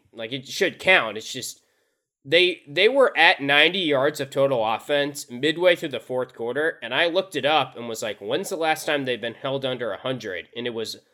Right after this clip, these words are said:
an Iowa game in nineteen seventy-six. And they basically were held under a hundred. I mean, they, they got the garbage time points and garbage time yards a little bit, and that benefited them. But they had, like, ninety at the half, and then they had nothing in the third quarter.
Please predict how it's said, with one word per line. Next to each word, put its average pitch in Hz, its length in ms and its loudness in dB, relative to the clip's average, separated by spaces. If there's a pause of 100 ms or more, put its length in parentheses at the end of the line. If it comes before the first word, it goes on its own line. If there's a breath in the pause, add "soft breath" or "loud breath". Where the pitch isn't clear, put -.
(180)
an 139 260 -2
Iowa 139 440 4
game 101 300 -8
in 104 120 -8
nineteen 135 500 -4
seventy-six. 104 960 -8 (600)
And 165 160 0
they 180 80 4
basically 180 760 0
were 135 340 2
held 113 220 -2
under 104 320 -8
a 92 60 -12
hundred. 90 480 -14
I - 20 -12
mean, 131 200 -4
they, 143 300 -2 (120)
they 139 140 -4
got 190 180 4
the 170 60 -4
garbage 151 480 0
time 123 320 -2
points 120 500 -6
and 107 180 -10
garbage 120 360 -6
time 107 240 -6
yards 107 340 -4
a 104 60 -10
little 95 260 -12
bit, 98 220 -10
and 101 100 -10
that 104 180 -8
benefited 107 440 -8
them. 90 240 -12 (100)
But 110 160 -6 (500)
they 139 140 0
had, 156 180 2
like, 131 200 -2
ninety 139 420 2
at 190 100 0
the 135 120 -4
half, 139 360 2
and 135 140 -6
then 139 80 -4
they 131 100 -2
had 123 200 -4
nothing 123 560 -2
in 90 80 -16
the 95 60 -20
third 104 320 -8
quarter. 82 420 -10